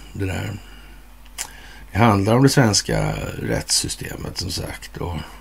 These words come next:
det är nog så att snart är det nog... Ja, det verkar som att överklagan har gjort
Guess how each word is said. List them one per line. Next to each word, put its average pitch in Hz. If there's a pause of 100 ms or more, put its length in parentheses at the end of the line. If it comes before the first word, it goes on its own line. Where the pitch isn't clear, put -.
(1000)
det 113
är 131
nog 123
så 104
att -
snart -
är 143
det 135
nog... 98 (720)
Ja, 113
det 113
verkar 120
som 117
att 117
överklagan 107
har 120
gjort -